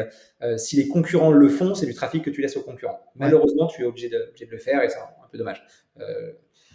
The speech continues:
Speaker 1: ensuite, ça va être vraiment de scoper son, ce que j'appelle le, le, le core produit. Euh, c'est quoi concrètement ce que tu fais ? Toi, chez nous, c'est, euh, logiciel de comptabilité, par exemple, logiciel de gestion. Donc là, il faut être ultra performant sur ces sujets-là, qui peuvent être des sujets sur lesquels il y a assez peu de volume,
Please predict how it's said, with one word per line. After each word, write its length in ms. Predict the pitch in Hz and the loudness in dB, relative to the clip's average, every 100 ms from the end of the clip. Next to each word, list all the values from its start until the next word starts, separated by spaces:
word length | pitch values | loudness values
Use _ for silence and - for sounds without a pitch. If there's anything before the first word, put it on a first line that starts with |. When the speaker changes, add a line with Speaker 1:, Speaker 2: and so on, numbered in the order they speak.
| _ | _
Speaker 1:
ensuite, 360 | 147 139 190 185 | -6 -2 -2 2
ça 100 | 143 | 4
va 60 | 135 | 4
être 100 | 131 | 4
vraiment 320 | 139 156 175 | 2 4 4
de 120 | 156 | 4
scoper 400 | 147 165 156 180 | 2 0 2 2
son, 400 | 175 147 139 147 | 2 -4 -4 -6
ce 60 | - | -6
que 60 | |
j'appelle 180 | 135 147 | -2 0
le, 120 | 131 | 0
le, 260 | 123 123 120 | 0 -2 -2
le 220 | 117 120 | -4 -4
core 180 | 127 - | 0 0
produit. 240 | 151 110 - - _ _ _ | 0 -4 -6 -16 _ _ _
Euh, 520 | 123 113 113 107 107 107 | -4 -2 0 0 -2 -2
c'est 180 | 143 | -4
quoi 240 | 143 131 - | 0 0 2
concrètement 460 | 175 175 165 165 | -2 2 2 2
ce 80 | 160 | -2
que 40 | 139 | -2
tu 120 | 151 | 2
fais ? 80 | 151 | 2
Toi, 120 | 131 | 2
chez 140 | - | -4
nous, 140 | 131 151 | -4 -2
c'est, 180 | 127 | 2
euh, 80 | 127 | 2
logiciel 380 | 117 113 - 127 | 4 0 0 0
de 60 | 123 | 0
comptabilité, 600 | 120 120 - 123 104 - | -4 -6 -6 -8 -16 -14
par 100 | 101 | -14
exemple, 200 | 98 90 | -14 -18
logiciel 200 | 107 123 | -16 -12
de 80 | 113 | -8
gestion. 300 | 107 117 - - _ _ _ | -8 -10 -14 -20 _ _ _
Donc 100 | 120 | -4
là, 80 | 147 | 0
il 80 | 147 | 0
faut 140 | - | 2
être 180 | 151 151 - _ | 2 0 -10 _
ultra 400 | - 170 - 170 | -8 -8 -2 0
performant 560 | 160 143 151 139 151 - | 2 0 0 0 0 -2
sur 180 | - 123 | -10 -12
ces 100 | 143 | -10
sujets-là, 480 | - 127 120 147 - - _ _ - | -8 -4 -2 -4 -8 -18 _ _ -16
qui 120 | 139 | 0
peuvent 160 | 175 | 4
être 80 | 190 | 6
des 80 | 165 | 4
sujets 140 | 180 | 2
sur 140 | 180 139 | 2 0
lesquels 200 | 170 156 | 2 2
il 40 | |
y 40 | 117 | 2
a 140 | - 185 | 0 -4
assez 320 | 175 180 - | -2 -2 0
peu 100 | 180 | 0
de 80 | 143 | 2
volume, 640 | 151 143 196 175 - - | 4 4 2 -2 -6 -16